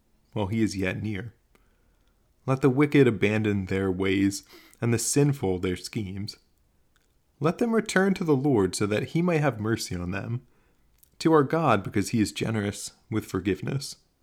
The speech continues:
My plans aren't your plans, nor are your ways my ways,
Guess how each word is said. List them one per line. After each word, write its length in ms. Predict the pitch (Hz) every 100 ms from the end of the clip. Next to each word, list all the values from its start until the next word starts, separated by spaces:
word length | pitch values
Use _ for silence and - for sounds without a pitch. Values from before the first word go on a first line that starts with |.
| _ _ _ _ _ _ _ _ _ _ _ _ -
My 260 | 113 165
plans 580 | 220 - 170 160 160 - _ _ _ _ _ _ -
aren't 340 | 117 117 - _ _ -
your 200 | 113 101
plans, 500 | - 101 110 123 - _ _ _ _ _ -
nor 280 | 127 143 135
are 140 | 127
your 240 | 104 110 110
ways 460 | 104 101 101 - _ _ -
my 160 | 165
ways, 440 | 131 98 110 120